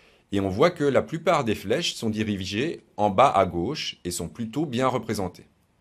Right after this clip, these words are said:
Cela signifie que le vin en bas à gauche est fortement apprécié par beaucoup de dégustateurs. C'est le vin Aubuissière Silex, qui est un vin qui a été décrit comme sucré par les trois jurys, comme on peut le voir sur le graphe des variables sensorielles.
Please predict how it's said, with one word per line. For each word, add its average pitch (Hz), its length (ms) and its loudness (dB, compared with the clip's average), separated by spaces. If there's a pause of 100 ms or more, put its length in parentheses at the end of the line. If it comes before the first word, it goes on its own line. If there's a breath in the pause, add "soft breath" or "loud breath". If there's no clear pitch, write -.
(500 soft breath)
Cela 80 240 -2
signifie 110 600 -2
que 90 100 -4
le 82 120 0
vin 110 280 2
en 87 100 0
bas 92 140 6
à 95 100 8
gauche 120 520 -2
est 82 80 0
fortement 131 540 0
apprécié 101 560 -4
par - 280 -6
beaucoup 113 320 -4 (240)
de 101 160 -4
dégustateurs. 101 720 -8 (480 soft breath)
C'est - 220 -4
le 87 100 2
vin 95 400 0
Aubuissière 110 600 0
Silex, - 580 -8
qui - 140 -8
est 87 160 -4
un 82 100 -2
vin 101 220 -2
qui - 120 -8
a 85 60 2
été 82 180 -4
décrit 80 320 -8
comme 95 200 -4
sucré 113 640 -8
par 98 140 2
les 82 80 -2
trois 92 260 -4
jurys, 87 400 -10 (540 soft breath)
comme 143 140 6
on 139 80 0
peut 139 100 -2
le 110 80 4
voir 80 320 -2
sur - 160 -8
le 82 80 -2
graphe 104 300 -6
des 98 80 -4
variables 87 260 -4
sensorielles. - 500 -16